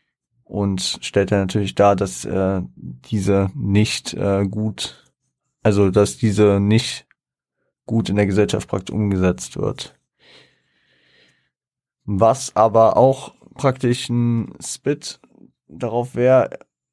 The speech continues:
beziehungsweise ein Vergleich damit, äh, müde in schlechter Verfassung, also schle-, äh, in schlechter Verfassung zum einen, ne?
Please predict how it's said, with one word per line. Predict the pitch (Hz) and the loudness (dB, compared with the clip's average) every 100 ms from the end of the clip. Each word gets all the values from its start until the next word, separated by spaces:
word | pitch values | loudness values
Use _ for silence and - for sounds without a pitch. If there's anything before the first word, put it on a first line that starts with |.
| _ _ _ _ - | _ _ _ _ -14
beziehungsweise | 104 - 131 127 117 | -12 -4 -2 0 -2
ein | 117 113 113 | -2 -2 -6
Vergleich | - 120 113 117 | -4 -2 0 0
damit, | 123 120 120 117 - | 0 -2 -2 -4 -6
äh, | 107 107 107 | -2 0 -2
müde | 110 120 131 117 | -2 -4 -2 -2
in | 104 | -2
schlechter | - - 127 127 135 127 | -6 0 0 2 2 2
Verfassung, | 123 117 - 139 - 107 120 127 - _ _ | 0 -2 -4 -6 -2 -2 -2 -6 -14 _ _
also | _ 104 104 | _ -8 -6
schle-, | 95 - 113 123 _ | -6 -2 -2 -2 _
äh, | 95 - - | -16 -14 -14
in | - | -12
schlechter | - 117 120 120 | -2 0 2 2
Verfassung | 120 110 127 127 117 110 | 0 0 0 0 -2 -2
zum | - 110 | -6 -2
einen, | 113 123 123 | 2 2 2
ne? | 107 120 127 | 2 0 -4